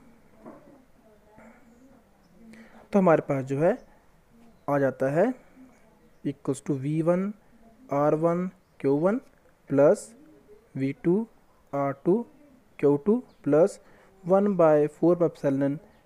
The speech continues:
क्यू वन क्यू टू divide by आर वन टू। तो ये हमारा आर्टिकल ड्राइव हो गया। क्या आर्टिकल ड्राइव किया हमने?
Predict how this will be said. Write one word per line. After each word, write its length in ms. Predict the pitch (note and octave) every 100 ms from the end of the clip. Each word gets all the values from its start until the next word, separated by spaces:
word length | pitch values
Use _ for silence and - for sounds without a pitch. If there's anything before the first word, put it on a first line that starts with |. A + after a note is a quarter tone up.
| _
क्यू 120 | E3+
वन 300 | E3+ E3+ E3+
क्यू 280 | E3+ - C#3+
टू 180 | C3 C#3
divide 320 | C3+ C3 B2+ B2+
by 160 | F3 - - _ D3
आर 140 | C3+
वन 160 | C3 C#3
टू। 140 | - - - - - _
तो 60 | F#3+
ये 60 |
हमारा 240 | F#3 D#3+ C#3
आर्टिकल 240 | B2+ F3+
ड्राइव 320 | F3 C#3 C3
हो 100 | B2+
गया। 120 | A#2+ A2+
क्या 460 | _ _ _ -
आर्टिकल 160 | D3+ D3+
ड्राइव 200 | D#3+ D3+
किया 220 | F3 D#3+
हमने? 280 | D#3+ G3+